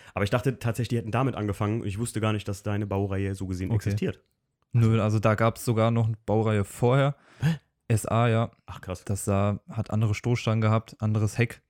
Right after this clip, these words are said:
Speaker 1: Aber vom Grund her war das dasselbe
Speaker 2: Grund
Speaker 1: Auto?
Speaker 2: ist es das gleiche Auto, ja.
Speaker 1: Ah, okay.
Speaker 2: Dann halt so immer Facelifts,
Speaker 1: Aha.
Speaker 2: S A zwei und
Speaker 1: Okay.
Speaker 2: dann halt jetzt F B, den ich hab.
Speaker 1: Elvis,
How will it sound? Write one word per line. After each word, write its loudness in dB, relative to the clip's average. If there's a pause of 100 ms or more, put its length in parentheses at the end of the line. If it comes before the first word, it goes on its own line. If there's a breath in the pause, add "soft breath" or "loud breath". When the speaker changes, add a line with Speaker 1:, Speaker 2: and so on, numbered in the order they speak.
(140)
Speaker 1:
Aber 0
vom -2
Grund 0
her 0
war 2
das -2
dasselbe 2
Speaker 2:
Grund 4
Speaker 1:
Auto? -10
Speaker 2:
ist 0
es -6 (120)
das -4
gleiche 2
Auto, 2
ja. 4
Speaker 1:
Ah, -2
okay. -4
Speaker 2:
Dann 0
halt 0
so -2
immer 0
Facelifts, -2 (320)
Speaker 1:
Aha. -4 (220)
Speaker 2:
S -2
A -4
zwei 0 (760)
und -2
Speaker 1:
Okay. 0
Speaker 2:
dann 0
halt -2
jetzt -6 (140)
F -6
B, -2 (200)
den -4
ich -10
hab. -10 (460)
Speaker 1:
Elvis, -2